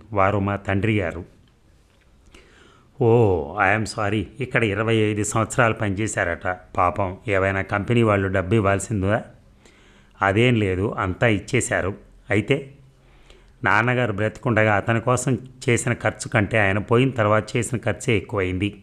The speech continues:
అమ్మను ఆ సమయంలో ఆపలేకపోయాం. అన్నయ్య అన్నీ జరిపించి మిగిలిన రెండు వేలు తీసుకెళ్ళిపోయాడు. గుంటూరులో ఉద్యోగం చేస్తున్నాడు.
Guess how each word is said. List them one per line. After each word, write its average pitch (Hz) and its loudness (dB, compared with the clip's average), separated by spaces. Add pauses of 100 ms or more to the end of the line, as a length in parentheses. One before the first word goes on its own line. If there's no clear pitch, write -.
(120)
అమ్మను 101 2
ఆ 92 2
సమయంలో 101 0
ఆపలేకపోయాం. 92 -2
అన్నయ్య 98 0
అన్నీ 98 2
జరిపించి 98 -2
మిగిలిన 107 0
రెండు 104 -2
వేలు 107 0
తీసుకెళ్ళిపోయాడు. 98 -2 (800)
గుంటూరులో 117 6
ఉద్యోగం 104 2
చేస్తున్నాడు. 95 -2